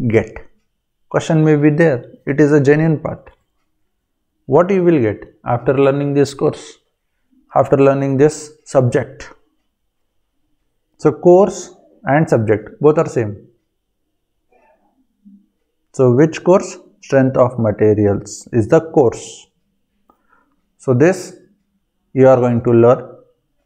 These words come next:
what are the course outcomes. You will be able to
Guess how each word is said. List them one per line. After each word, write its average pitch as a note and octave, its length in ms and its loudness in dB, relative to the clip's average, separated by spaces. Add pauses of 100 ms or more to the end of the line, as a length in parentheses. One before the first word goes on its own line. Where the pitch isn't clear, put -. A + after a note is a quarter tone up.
(1160)
what C#3 260 2 (200)
are A#2+ 220 2
the D#3 300 -2
course C3 240 0
outcomes. - 680 -12 (300)
You C3+ 220 4
will C3+ 480 2
be E3 300 4
able B2+ 460 2
to A2 240 -8